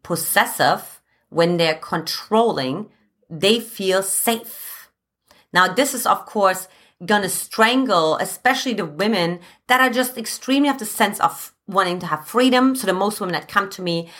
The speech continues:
have a sense of anxiety, but also a sense of independence.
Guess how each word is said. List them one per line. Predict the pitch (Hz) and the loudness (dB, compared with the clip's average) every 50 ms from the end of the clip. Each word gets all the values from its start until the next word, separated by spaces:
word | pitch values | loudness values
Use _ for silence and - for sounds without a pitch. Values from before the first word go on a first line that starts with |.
| - - | -20 0
have | - 208 208 185 | 2 2 2 2
a | |
sense | - - - 214 208 214 | 0 0 0 0 0 0
of | - - | -2 -2
anxiety, | - 170 165 160 - 156 165 175 208 214 | -2 -4 0 2 2 4 4 2 2 0
but | 208 180 - - | 0 0 0 0
also | 139 170 214 254 - - 403 | 2 2 2 0 0 -2 -4
a | 349 | -2
sense | - - - 240 247 254 - | -2 -2 -2 -2 0 0 0
of | 202 208 - - - | -2 -2 -2 -4 -2
independence. | 220 226 226 214 214 - - - - 185 208 233 254 190 - - - - - - - - | 0 2 2 0 0 -4 -8 -10 -6 -4 -2 -2 -2 -2 -2 -6 -10 -16 -14 -14 -14 -14